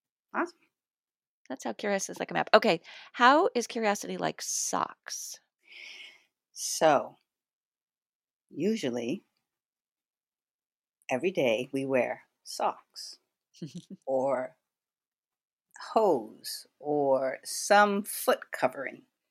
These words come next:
Speaker 1: and, uh, they go with us on the journey as we travel through our day,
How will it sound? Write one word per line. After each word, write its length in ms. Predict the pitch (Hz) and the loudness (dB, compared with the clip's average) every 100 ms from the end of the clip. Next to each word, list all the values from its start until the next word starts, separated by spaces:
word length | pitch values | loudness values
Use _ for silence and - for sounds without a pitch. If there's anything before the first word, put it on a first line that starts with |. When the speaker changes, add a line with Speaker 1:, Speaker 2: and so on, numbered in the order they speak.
| - - _ _ _ 160 | -20 -20 _ _ _ 6
Speaker 1:
and, 720 | 156 151 143 139 131 127 - - | 8 8 6 4 2 -2 -4 0
uh, 200 | 135 127 117 | 2 2 0
they 400 | 139 131 123 - - | 2 2 -2 -6 0
go 120 | 190 | 4
with 240 | 185 247 277 | 6 4 2
us 380 | 113 - - - _ _ _ - | -4 -4 -8 -12 _ _ _ 0
on 460 | 135 127 123 117 - | 2 4 2 0 -2
the 120 | 127 | -6
journey 680 | - 135 131 131 131 123 123 _ _ _ _ _ _ _ - | -2 0 0 0 0 -2 -6 _ _ _ _ _ _ _ -8
as 200 | 131 - | -8 -6
we 100 | 131 | -6
travel 380 | - 131 123 123 | 2 4 4 0
through 220 | 139 131 | -2 0
our 140 | 120 | 2
day, 380 | 127 185 - | 6 6 6